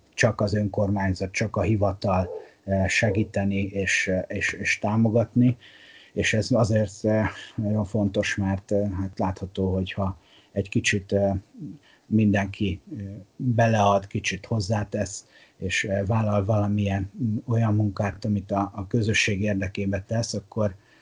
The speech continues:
az konkrétan erősíti a közösséget, és ezt a járványügyi görbét is lapítja. Úgyhogy részemről ennyi lenne, akkor a hírmondóba pedig részletesebb összefoglaló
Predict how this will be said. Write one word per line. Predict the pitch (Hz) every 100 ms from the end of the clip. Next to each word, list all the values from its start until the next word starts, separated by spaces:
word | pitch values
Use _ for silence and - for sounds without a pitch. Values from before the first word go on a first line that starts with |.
| _
az | - 95 95 - _ -
konkrétan | 110 104 92 95 - 95 95 -
erősíti | 98 95 92 - 95 - 98
a | 95 92 _
közösséget, | 113 113 104 - 101 95 92
és | 95 92
ezt | 87 - 92
a | 85 -
járványügyi | 98 104 95 90 92 92 90 92
görbét | 104 95 87 90 90
is | 90 -
lapítja. | 92 - 90 - 95 87 _ _ _ _ _ _
Úgyhogy | - 90 - - 135
részemről | 117 104 - 101 95 95 98
ennyi | - 101 104
lenne, | 104 107 113 143 127 -
akkor | 98 101 - 104
a | 95
hírmondóba | 120 110 104 98 101 95 92
pedig | 95 90 95 101
részletesebb | - 98 104 95 95 92 - - 90
összefoglaló | 98 - 95 95 95 92 92 95 98